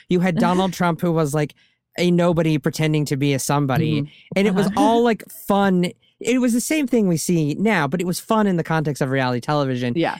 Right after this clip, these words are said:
Speaker 1: It's not fun in the context of the White House.
Speaker 3: Sure is
Speaker 1: Um,
Speaker 3: not.
Speaker 1: but yes, I used to love to watch it with my mom. And so Marlee Matlin was on season eleven,
Speaker 3: <laughs>
Speaker 1: and she should have won. She was robbed at the end.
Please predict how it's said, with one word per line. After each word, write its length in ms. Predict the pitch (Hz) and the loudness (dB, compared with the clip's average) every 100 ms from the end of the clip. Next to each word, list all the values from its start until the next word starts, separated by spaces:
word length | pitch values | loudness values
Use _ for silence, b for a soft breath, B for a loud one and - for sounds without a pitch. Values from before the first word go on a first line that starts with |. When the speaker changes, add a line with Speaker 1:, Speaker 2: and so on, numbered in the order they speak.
| - | -4
Speaker 1:
It's 260 | 170 - | -4 -4
not 320 | 160 165 156 156 | -4 -2 -2 -2
fun 160 | 151 | -2
in 80 | 139 | -2
the 80 | 131 | -4
context 340 | 120 107 101 | -4 -6 -8
of 60 | 110 | -6
the 80 | 120 | -2
White 200 | 120 107 | -2 -4
House. 200 | 101 - | -10 -6
Speaker 3:
Sure 200 | 190 170 | -2 -2
is 120 | 156 | 0
Speaker 1:
Um, 220 | 156 135 | 0 0
Speaker 3:
not. 100 | 131 B - | -4 B -4
Speaker 1:
but 180 | 180 - _ _ _ _ | -4 -4 _ _ _ _
yes, 320 | 160 147 - - - | -6 -4 -6 -8 -2
I 100 | 175 | 0
used 200 | 208 - | 0 -2
to 60 | 185 | -2
love 240 | 165 160 | 0 -2
to 80 | 160 | -2
watch 240 | 147 135 | -4 -2
it 100 | 143 | -6
with 100 | - | -6
my 120 | 135 | -4
mom. 440 | 127 117 107 110 120 - | -4 -4 -6 -8 -12 -12
And 460 | 143 135 127 123 - B B - | -6 -4 -4 -6 -10 B B -4
so 180 | 180 160 | 0 2
Marlee 320 | 151 185 220 | 2 2 2
Matlin 360 | 175 151 151 | 0 0 0
was 140 | 156 139 | 0 0
on 120 | 131 | -2
season 380 | - 139 131 196 | -4 -8 -4 -4
eleven, 600 | 208 190 117 104 107 147 175 B B | -2 0 -2 -4 -6 -6 -8 B B
Speaker 3:
<laughs> 220 | B - | B -4
Speaker 1:
and 680 | 147 139 135 131 131 131 - b b | 0 0 0 0 -2 -4 -8 b b
she 160 | - 208 | -4 -2
should 260 | - 165 160 | 0 0 0
have 160 | 208 | 0
won. 440 | 180 135 117 156 202 _ _ - | 0 -2 -2 -4 -8 _ _ -12
She 200 | - 180 | -2 0
was 200 | 165 135 | 0 0
robbed 440 | 127 120 131 160 - | -2 0 -2 -4 -6
at 180 | 156 | -4
the 160 | 208 202 | -4 -4
end. 440 | 123 101 120 190 | -6 -6 -8 -10